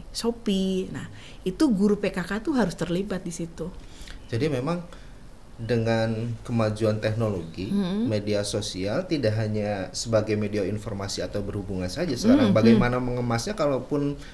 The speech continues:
Speaker 2: bisa dijadikan usaha, ya itu justru fungsinya
Speaker 1: Iya,
Speaker 2: S P W mungkin ya, Bu,
Speaker 1: iya,
Speaker 2: ya?
Speaker 1: iya. Nah, saya sering cerita tuh ke anak-anak
Speaker 2: Hmm.
Speaker 1: saya.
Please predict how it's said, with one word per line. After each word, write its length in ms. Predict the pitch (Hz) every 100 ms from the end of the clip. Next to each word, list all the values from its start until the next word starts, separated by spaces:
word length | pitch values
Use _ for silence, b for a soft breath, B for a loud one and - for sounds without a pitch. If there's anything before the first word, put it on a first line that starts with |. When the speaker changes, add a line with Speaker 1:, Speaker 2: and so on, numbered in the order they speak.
| B
Speaker 2:
bisa 220 | 127 117
dijadikan 520 | 127 120 117 113 123 117
usaha, 280 | 104 139 202
ya 140 | 151
itu 240 | 127 -
justru 320 | 180 180 180 165
fungsinya 720 | 165 160 160 147 147 139 139 131 -
Speaker 1:
Iya, 120 | 269
Speaker 2:
S 80 | 302
P 80 | 262
W 140 | 208 180
mungkin 280 | 165 147 127
ya, 80 | 240
Bu, 20 |
Speaker 1:
iya, 140 | 269 -
Speaker 2:
ya? 160 | 220 - -
Speaker 1:
iya. 260 | 262 262 220 220 B
Nah, 120 | 220
saya 220 | 180 294 370
sering 180 | 370 294
cerita 280 | 320 339
tuh 100 | 277
ke 100 | 269
anak-anak 380 | 240 226 214 208
Speaker 2:
Hmm. 80 | -
Speaker 1:
saya. 220 | 202 190